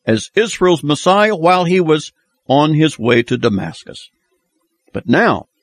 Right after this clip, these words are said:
as one who joined them due to his conversion and Damascus Road experience,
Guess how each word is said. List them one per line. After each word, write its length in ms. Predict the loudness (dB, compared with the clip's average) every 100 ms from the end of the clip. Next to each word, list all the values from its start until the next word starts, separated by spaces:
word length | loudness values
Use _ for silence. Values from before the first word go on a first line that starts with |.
| _ _ _ _ _ _
as 200 | -2 0
one 240 | 0 2
who 180 | 2 0
joined 500 | 0 0 2 2 2
them 280 | 2 2 2
due 180 | 2 2
to 80 |
his 220 | 2 0 -2
conversion 580 | -2 0 0 0 2
and 120 | 2 2
Damascus 520 | 2 0 0 -4 0
Road 220 | 2 2
experience, 680 | -2 0 2 4 2 -2